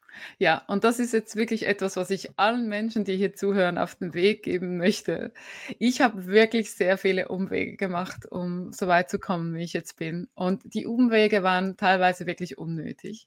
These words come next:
Ich wollte schon sehr, sehr früh frei sein und selbstständig sein. Und, also ich wusste das eigentlich schon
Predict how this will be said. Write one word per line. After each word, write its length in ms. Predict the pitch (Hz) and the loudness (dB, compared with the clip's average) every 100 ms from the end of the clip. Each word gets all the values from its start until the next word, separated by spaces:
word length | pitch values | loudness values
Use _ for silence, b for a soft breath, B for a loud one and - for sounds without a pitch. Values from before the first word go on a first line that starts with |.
| _ - | _ -10
Ich 200 | 226 240 | -2 4
wollte 260 | 233 233 | 6 4
schon 200 | 226 202 | 2 0
sehr, 240 | - 220 262 | 4 2 4
sehr 160 | 247 | 0
früh 500 | - 202 202 196 170 - | 0 -2 0 0 -4 -10
frei 640 | - 190 175 185 202 208 | -8 2 4 6 6 4
sein 340 | 208 190 175 175 | 2 0 0 -2
und 160 | 175 | -6
selbstständig 600 | 165 165 - 175 170 170 | -6 -6 -6 -8 -8 -10
sein. 460 | - 160 160 160 160 | -12 -10 -8 -10 -14
Und, 580 | - 170 165 165 170 160 | -14 -12 -10 -8 -10 -6
also 160 | 196 233 | -4 -4
ich 180 | 220 196 | -4 -2
wusste 240 | 233 233 | -2 -2
das 160 | 226 233 | -4 -2
eigentlich 380 | 196 190 196 | -2 -2 -4
schon 320 | - 185 180 | -4 -6 -6